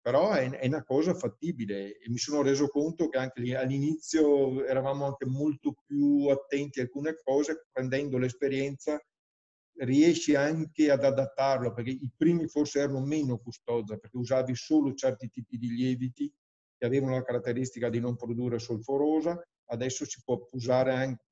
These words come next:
mi permetto anche di usare dei lieviti un po' più tradizionali per far sì che si avvicini di più al custozza, però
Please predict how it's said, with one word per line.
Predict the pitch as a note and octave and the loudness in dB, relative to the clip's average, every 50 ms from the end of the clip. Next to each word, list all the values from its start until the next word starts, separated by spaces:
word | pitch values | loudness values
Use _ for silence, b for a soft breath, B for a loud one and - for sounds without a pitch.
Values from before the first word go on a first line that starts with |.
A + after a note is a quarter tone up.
| _ A#2+ | _ -4
mi | A#2 A2+ A2+ | -4 -2 0
permetto | A2+ C#3 C#3 C#3 C#3 D3 C#3+ - C#3+ | 2 2 2 4 2 0 0 2 0
anche | C3+ C3+ B2+ C3 B2+ | 0 0 0 -2 -2
di | A#2 | -2
usare | B2+ A#2+ B2+ C3+ C3 B2 B2 A2+ | 0 2 4 4 4 4 2 0
dei | A2+ A#2 | -2 -2
lieviti | A2+ A#2+ C#3 C3 C3 A2 - - A#2+ | -2 0 0 -2 -2 -4 -8 -8 -8
un | A2+ A2+ A2+ - | -8 -8 -6 -2
po' | C#3 C3+ C#3 C#3 - _ | -2 -2 -2 -2 -8 _
più | - C#3+ C#3 B2+ - | -2 -2 -2 -2 -2
tradizionali | - B2 A#2+ B2 A#2+ B2+ C3 C3 - - E3+ E3+ D3 C3 A#2+ A#2 A2+ A2+ B2 C#3 C#3 _ _ _ _ _ _ _ _ _ _ _ _ _ _ _ _ _ _ _ | -2 -2 -2 -2 0 -2 -4 -4 -2 -2 -2 0 0 0 -2 -2 -2 -2 -2 -4 -6 _ _ _ _ _ _ _ _ _ _ _ _ _ _ _ _ _ _ _
per | - C#3+ D3 | 2 2 2
far | C3 - - D#3+ D#3+ | 2 0 0 0 0
sì | - - D3 D3 | 0 0 -2 0
che | - E3+ | 0 0
si | - - C#3 | 0 0 0
avvicini | B2+ B2 B2 - - - C#3+ C#3+ | -2 -2 -2 -4 -4 -4 -4 -2
di | C3 A#2+ A2 | -4 -4 -4
più | - - C3 | -2 -2 -2
al | B2+ B2+ | -2 -2
custozza, | B2+ A#2 - - C3 C3 B2 G#2 G2 G#2 G2 | -4 -10 -6 -2 0 0 0 0 -4 -6 -8
però | - - B2 C3 D3 D3+ D3+ | -6 -2 2 4 6 6 6